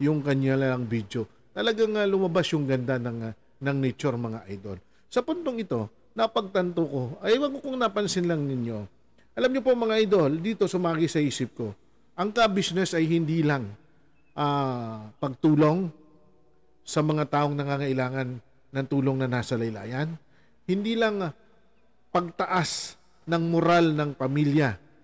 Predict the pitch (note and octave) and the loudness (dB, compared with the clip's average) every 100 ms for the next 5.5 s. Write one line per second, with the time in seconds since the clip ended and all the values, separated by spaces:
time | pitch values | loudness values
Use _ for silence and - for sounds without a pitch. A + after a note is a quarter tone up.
0 | _ - D#3+ E3+ E3+ E3 D#3 - C#3+ C#3+ | _ -8 -2 0 2 2 -2 0 0 2
1 | C#3 C3 C3 D3 D#3 _ D3+ D#3 D3 C#3+ | 0 2 0 -2 -6 _ 0 2 2 -2
2 | C3+ B2+ C3 - A#2+ - A#2 A#2 A#2 C3+ | -2 -2 -2 -4 -8 -8 -8 -6 -4 -2
3 | E3+ - _ _ _ _ _ _ G#3 A3+ | -4 -8 _ _ _ _ _ _ 0 2
4 | A#3 A3+ F3 _ _ - G3 G#3+ G#3+ F#3+ | 2 0 -4 _ _ -4 0 2 2 2
5 | G#3 E3+ F3 E3+ | 2 0 -2 -2